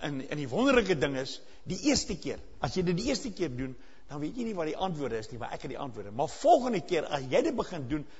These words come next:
dan kry jy die vrae met die antwoorde. Dan kan jy weer die ander help, dan word jy nou slim. Dis mos maar hoe dit werk op universiteit ook. Jy gaan leer iets en dan later moet jy iemand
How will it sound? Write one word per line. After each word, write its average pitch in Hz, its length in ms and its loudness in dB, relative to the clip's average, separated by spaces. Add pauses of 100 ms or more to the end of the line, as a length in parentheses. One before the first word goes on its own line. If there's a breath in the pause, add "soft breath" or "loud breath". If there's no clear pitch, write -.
(140)
dan 135 140 -4
kry 165 260 2
jy 156 60 4
die 147 100 -2
vrae 156 300 4
met 135 200 2
die 180 120 6
antwoorde. 101 500 -8 (420 loud breath)
Dan 180 160 0
kan 247 160 2
jy 214 140 10
weer 208 160 8
die 214 80 4
ander 202 240 2
help, 127 240 4
dan 151 160 0
word 170 220 2
jy 170 80 0
nou 151 100 -2
slim. 214 160 -4
Dis 220 200 -2
mos 240 180 -6
maar 233 100 0
hoe 214 140 2
dit 185 100 -4
werk 190 240 0
op 233 80 -8
universiteit 180 640 -6
ook. 101 140 -8 (340 loud breath)
Jy 143 80 4
gaan 156 220 0
leer 180 180 4
iets 180 240 -4
en 151 80 -2
dan 139 80 -2
later 147 320 2
moet 127 140 -6
jy - 100 -8
iemand 139 160 -6